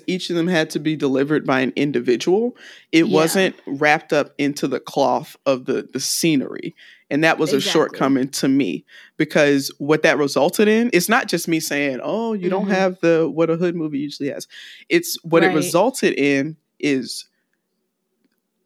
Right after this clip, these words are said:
Speaker 1: what's necessary for a hood movie is that the audience understands that this place is inescapable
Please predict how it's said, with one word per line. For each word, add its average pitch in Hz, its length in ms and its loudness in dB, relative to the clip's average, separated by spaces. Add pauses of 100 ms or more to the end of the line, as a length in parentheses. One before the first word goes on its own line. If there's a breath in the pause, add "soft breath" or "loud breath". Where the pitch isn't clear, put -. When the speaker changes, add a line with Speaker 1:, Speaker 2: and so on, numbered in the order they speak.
(200)
Speaker 1:
what's 175 600 0
necessary 208 680 0
for 180 240 0
a 175 40 -2
hood 160 200 -2
movie 139 480 -4 (240)
is 151 240 -4
that 139 340 0
the - 200 -8
audience 180 520 0
understands 156 1160 -4 (840)
that 143 320 -2
this 160 240 2
place 175 580 0
is 135 160 -6
inescapable 147 840 -4